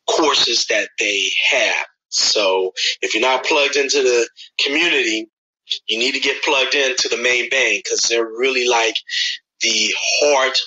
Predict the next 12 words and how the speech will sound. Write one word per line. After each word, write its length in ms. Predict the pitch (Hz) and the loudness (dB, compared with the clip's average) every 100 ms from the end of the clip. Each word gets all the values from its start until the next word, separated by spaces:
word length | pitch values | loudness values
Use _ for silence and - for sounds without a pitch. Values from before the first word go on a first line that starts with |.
| - | 0
of 180 | 117 104 - | -2 -2 -2
everything 560 | 120 120 120 123 113 107 | -2 0 -2 -2 -4 -2
drone, 520 | - 127 120 110 104 | 0 2 4 2 0
and 100 | 104 | -2
they're 160 | 110 - | -2 0
pumping 280 | 127 - 107 - | -2 -2 -6 -6
fresh 280 | - 113 113 - - | 0 2 2 0 -2
blood 400 | 120 113 107 104 - - - | 0 2 2 0 -4 -4 -2
on 140 | 110 104 | 0 0
a 100 | 95 | 0
daily 400 | 107 95 92 92 | 0 0 -2 -2
basis. 800 | 95 90 80 - - - 185 - | -2 -2 0 -2 0 0 0 -2